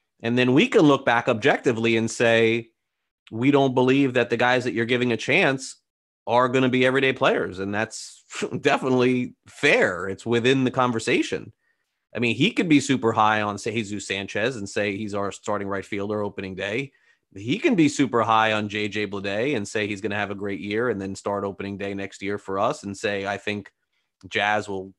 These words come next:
crush it this year." Like, he can believe all those things, but doesn't mean we have to. And, and it, and they're, they're going, they're going to have to sign players in order to get this done. I mean, if you, if you wanna look at some of the lower payroll teams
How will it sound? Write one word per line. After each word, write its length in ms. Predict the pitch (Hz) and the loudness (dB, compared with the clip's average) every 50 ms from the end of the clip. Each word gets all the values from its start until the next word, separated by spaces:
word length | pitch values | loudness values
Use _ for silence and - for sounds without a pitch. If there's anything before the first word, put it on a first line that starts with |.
| _ - | _ -12
crush 320 | - - 117 110 - - | -4 -2 -2 -2 -2 -4
it 120 | 107 98 | -8 -6
this 180 | - 107 - - | -8 -10 -6 -4
year." 120 | 117 135 | -2 0
Like, 140 | 147 151 139 | 0 0 0
he 180 | 131 135 190 214 | 0 -4 -6 -2
can 200 | - 180 147 123 | 0 0 2 2
believe 420 | 117 110 110 123 139 220 359 392 | 2 0 0 0 2 2 2 2
all 200 | 269 131 107 101 | 2 2 0 0
those 300 | 98 101 98 95 92 - | -4 -6 -8 -8 -10 -10
things, 380 | - 98 98 98 113 147 175 156 | -8 -6 -6 -6 -6 -8 -8 -4
but 300 | - 117 113 110 - - _ - | -2 0 0 0 -2 -4 _ -8
doesn't 220 | 131 127 120 113 | -6 -4 -2 0
mean 160 | 117 120 117 | 0 0 0
we 140 | 110 120 170 | 2 2 2
have 280 | 226 170 104 101 - - | 2 2 0 -2 -4 -6
to. 300 | - 87 117 160 277 269 - _ _ _ _ _ _ _ _ _ _ - | -6 -6 -4 -4 -6 -8 -10 _ _ _ _ _ _ _ _ _ _ -8
And, 640 | 107 110 110 110 110 113 113 113 113 117 117 117 113 | -4 -2 0 0 0 0 0 -2 -2 -4 -4 -4 -6
and 160 | - - 127 139 | -4 -4 -2 -2
it, 160 | 143 123 - | -2 -2 -2
and 260 | 143 151 160 147 - | -2 -2 -2 -2 -2
they're, 160 | 156 185 185 | -2 -2 0
they're 160 | 143 160 170 | 0 -2 -2
going, 540 | 160 151 156 156 196 262 285 - 127 120 - - | 0 2 4 4 4 4 2 0 -2 -4 -4 -6
they're 200 | 127 131 185 196 | -2 -2 -2 -2
going 480 | 160 120 135 143 160 160 156 151 143 | 0 2 4 4 6 6 6 4 2
to 160 | - - 131 | 0 -2 -4
have 280 | 113 - 107 110 113 - | -2 0 0 0 0 -2
to 120 | - 110 104 | -6 -10 -10
sign 380 | - - 101 98 101 95 95 | -8 -6 -6 -4 -4 -6 -8
players 460 | - - 92 85 76 62 53 69 - - | -8 -8 -8 -8 -8 -10 -12 -14 -12 -10
in 100 | 92 95 | -8 -6
order 180 | 98 92 92 | -6 -6 -8
to 80 | 90 92 | -10 -10
get 180 | 90 92 87 | -10 -12 -12
this 160 | - 92 90 - | -12 -14 -16 -12
done. 320 | - 95 67 55 - 85 _ _ _ - | -12 -12 -12 -12 -16 -18 _ _ _ -16
I 100 | 87 90 | -14 -12
mean, 380 | 87 87 87 87 90 90 92 - _ _ _ _ _ _ _ _ _ _ _ _ _ - - | -12 -10 -10 -12 -12 -14 -16 -18 _ _ _ _ _ _ _ _ _ _ _ _ _ -16 -16
if 140 | 110 104 - | -14 -8 -6
you, 100 | 123 98 | -6 -6
if 120 | 107 107 | -4 -4
you 80 | 123 123 | -2 0
wanna 160 | 123 127 131 | 2 2 4
look 160 | 131 127 127 | 2 2 0
at 100 | 127 113 | -2 -4
some 200 | 107 - - 123 | -4 -4 -4 -2
of 60 | 120 110 | -2 -2
the 60 | 110 | -2
lower 340 | 110 113 113 110 110 110 110 | -2 0 0 0 0 0 -2
payroll 440 | - 120 117 113 110 113 107 104 | 0 -2 -2 0 0 -2 -2 -4
teams 640 | 101 - 123 131 143 131 113 107 107 113 - - | -6 -6 -4 -2 -2 -2 -2 -4 -6 -8 -12 -16